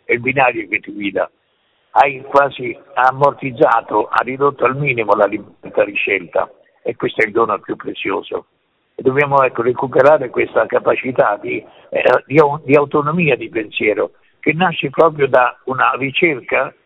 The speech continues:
che ci porta in alto, ci porta a toccare un po' le nostre origini. E questo è il senso della religiosità della vita. Il primo passo, talvolta, è proprio quello. Dove sei? Dove sei?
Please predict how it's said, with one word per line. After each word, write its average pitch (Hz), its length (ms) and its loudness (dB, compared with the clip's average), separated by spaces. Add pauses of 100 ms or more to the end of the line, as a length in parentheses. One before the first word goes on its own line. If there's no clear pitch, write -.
(120)
che 143 280 -4
ci 143 160 2
porta 139 480 2
in 107 160 -4
alto, 104 420 0
ci - 160 -6
porta 170 380 2
a 135 40 -10
toccare 165 420 0
un 156 120 -10
po' 156 200 2
le 135 100 -10
nostre 131 300 -4
origini. 123 580 -2 (400)
E - 160 2
questo - 280 0
è 117 40 -4
il 113 60 -10
senso 120 320 -4
della 113 220 2
religiosità 117 540 0
della 113 200 2
vita. 113 200 2
Il 120 80 0
primo 160 260 2
passo, - 600 0 (240)
talvolta, 147 380 0
è - 20 2
proprio 131 320 2
quello. 101 500 0 (540)
Dove 160 260 2
sei? 113 500 2 (600)
Dove 170 260 2
sei? 104 480 -4